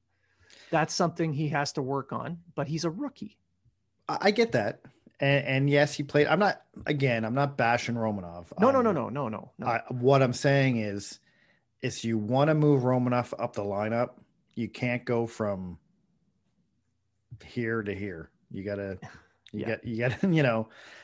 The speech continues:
Speaker 2: uh, and that's why, and, and it works if you just drop them two to the second pairing, right? Shorten their minutes to about seventeen, eighteen max with P K power play time. Take Weber right off the power play. You don't, Weber's,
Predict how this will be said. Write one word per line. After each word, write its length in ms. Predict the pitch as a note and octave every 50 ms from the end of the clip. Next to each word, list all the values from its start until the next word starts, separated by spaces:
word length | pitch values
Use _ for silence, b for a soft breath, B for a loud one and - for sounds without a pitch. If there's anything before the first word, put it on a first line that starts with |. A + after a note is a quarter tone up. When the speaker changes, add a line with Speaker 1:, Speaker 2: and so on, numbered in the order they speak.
| B B B
Speaker 2:
uh, 200 | - A2+ A2 A2 -
and 160 | - C3 C#3
that's 180 | D3+ E3 D#3+ -
why, 200 | F#3 F3 D#3+ D#3+
and, 280 | D#3 - - C#3 C#3 C#3+
and 200 | - - D3 C3+
it 120 | C3+ C3+
works 380 | C3+ C3+ F3+ G3+ G3+ G3 - -
if 120 | C#3 A#2+
you 60 | B2+ A#2+
just 200 | C3 B2+ C3 -
drop 300 | B2+ A#2+ A#2+ C#3 - -
them 180 | F3 E3+ F3
two 300 | - - E3+ D#3+ E3 E3+
to 180 | D#3 - E3+ D#3
the 80 | D3+ D3
second 340 | - - B2 A#2+ - F3 D3+
pairing, 460 | B2+ A#2 G2+ G2 A#2 C#3 C#3 C3+ - _ _ _ _ _ _ _ _ _ _ -
right? 300 | G#2+ A2 A#2+ C3+ C3+ - _ _ _ _ _ _ _ _ _ _ _ _ _ _ _ _ _ - G#2 G2 - -
Shorten 440 | - - - - C#3 C3+ C#3 C3 C#3+
their 100 | D#3+ D#3
minutes 340 | D#3 D#3 D#3 E3 D#3 - -
to 60 | D#3+
about 200 | D#3 D#3 D#3+ D3+
seventeen, 540 | D#3 - C3+ C3+ C#3+ D3+ C#3 C#3+ D3+ D3+ D3+
eighteen 420 | D3+ D3+ D3 - - D3+ D3+ D3 C#3
max 500 | C3+ B2 B2 C#3 C#3+ - - - - - _ _ _ _ _ _ _ _ _ _
with 200 | A2 A2+ - - _ _ -
P 160 | - C#3 C3
K 240 | C3+ - C#3 C#3+ C#3+
power 260 | C3+ C3 B2+ A#2+ A#2+ A#2
play 200 | - A#2 A2+ A2+
time. 320 | - G#2+ G#2 G#2+ A#2 C3+ - _ b b b b b b b b b b -
Take 200 | - - D3 C#3
Weber 220 | F3 F3 E3 E3+ E3
right 160 | E3+ E3+ E3
off 200 | D#3+ F3 - -
the 60 | C3
power 280 | - A2+ G#2 G2+ F#2+ F#2
play. 200 | - F#2+ F#2 F#2+
You 80 | G#2+
don't, 200 | C3 C#3+ C#3 C#3 - -
Weber's, 720 | B2 A#2+ B2 C#3+ D#3+ E3 E3 D#3 - - - - - -